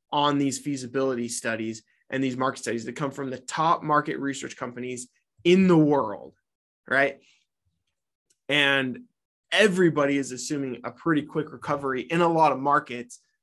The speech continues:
on hospitality. Well, a year ago, everybody thought hospitality was dead, right? I mean,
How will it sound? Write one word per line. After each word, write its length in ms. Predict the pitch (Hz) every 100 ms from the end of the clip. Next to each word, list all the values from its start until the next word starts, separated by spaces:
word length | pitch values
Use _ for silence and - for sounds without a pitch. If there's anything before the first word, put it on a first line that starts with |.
| _ _
on 140 | 135 143
hospitality. 720 | 151 151 160 185 135 92 - - 156 - _ _ -
Well, 560 | 156 151 143 135 - _ 135
a 60 |
year 240 | 139 190 214
ago, 340 | 156 147 -
everybody 440 | 165 175 156 151 143
thought 260 | 143 127
hospitality 640 | - 131 - - 131 120 110
was 180 | 110 123
dead, 300 | 127 95 90 - _ _
right? 320 | 127 135 147 - _ _ _ _ _
I 140 | 135 139
mean, 420 | 135 131 123